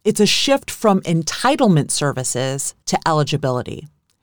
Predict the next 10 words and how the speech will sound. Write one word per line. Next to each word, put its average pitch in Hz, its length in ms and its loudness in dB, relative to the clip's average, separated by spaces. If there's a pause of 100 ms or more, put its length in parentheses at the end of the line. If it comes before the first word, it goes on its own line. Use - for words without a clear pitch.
(120)
To - 180 2
access 247 420 -2
the 214 140 0
assistance 185 560 0
of 165 120 -4
a 156 60 -4
state's - 400 -2
Department 160 540 -2
of 151 100 -4
Disability 160 960 -2